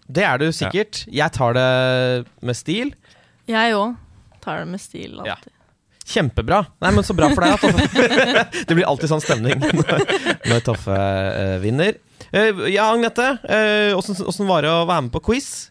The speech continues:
Speaker 2: Det var gøy, da. Jeg likte jo også egentlig nesten ekstra godt å bare finne på spørsmål. Det
Speaker 1: Mm.
Speaker 2: er jo så gøy.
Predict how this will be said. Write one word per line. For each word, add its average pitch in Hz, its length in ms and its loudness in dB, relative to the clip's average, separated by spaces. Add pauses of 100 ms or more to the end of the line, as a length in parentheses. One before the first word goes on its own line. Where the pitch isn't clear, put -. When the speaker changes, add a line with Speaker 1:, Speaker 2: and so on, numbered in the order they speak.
(180)
Speaker 2:
Det 262 140 -2
var 285 180 2
gøy, 240 300 0
da. 403 100 0 (140)
Jeg 285 160 0
likte 320 300 -4
jo 262 100 6
også 262 240 2
egentlig 247 320 -2
nesten 254 400 -4
ekstra - 400 -8
godt - 160 -6
å 220 80 -6
bare 220 160 -2
finne 190 400 -6
på - 100 -10
spørsmål. 262 440 -10 (180)
Det 175 100 0
Speaker 1:
Mm. 240 60 4
Speaker 2:
er 196 160 2
jo 190 240 -6
så 208 160 -8
gøy. 269 180 -6